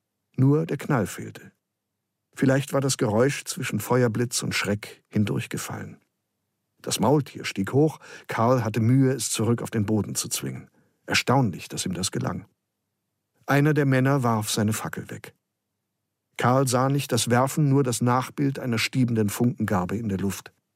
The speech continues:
„Getroffen! Oben durch den Hut!“ Geronimo hatte junge Augen.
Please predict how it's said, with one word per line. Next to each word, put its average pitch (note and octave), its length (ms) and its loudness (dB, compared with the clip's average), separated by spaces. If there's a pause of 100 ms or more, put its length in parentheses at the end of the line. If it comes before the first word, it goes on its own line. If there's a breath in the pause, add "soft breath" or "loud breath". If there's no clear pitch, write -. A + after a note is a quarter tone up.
(680)
„Getroffen! F3+ 560 0 (320 loud breath)
Oben G3 300 4
durch B2 140 0
den B2+ 160 2
Hut!“ G#3 280 2 (560)
Geronimo D3+ 640 2
hatte C3 160 -4
junge A2 320 0
Augen. - 400 -6